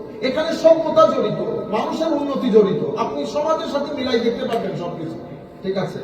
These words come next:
এরপরে বলতেছেন, "আলা ইন্নাহুম হুমুল মুফসিদুনা ওয়ালাকিন লা তাশ-, লা ইয়াশকুরুন।"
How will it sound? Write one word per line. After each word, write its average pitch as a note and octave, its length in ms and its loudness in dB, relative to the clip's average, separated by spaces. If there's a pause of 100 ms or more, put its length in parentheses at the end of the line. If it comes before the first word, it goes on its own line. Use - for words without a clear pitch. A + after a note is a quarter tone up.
(580)
এরপরে A#3 420 10
বলতেছেন, A3+ 560 8 (500)
"আলা B3+ 360 6
ইন্নাহুম D4+ 520 0
হুমুল D4 260 4
মুফসিদুনা B3+ 580 -2
ওয়ালাকিন A3+ 480 2
লা G#3 200 -2
তাশ-, G3 220 0
লা G#3 200 6
ইয়াশকুরুন।" G3 540 4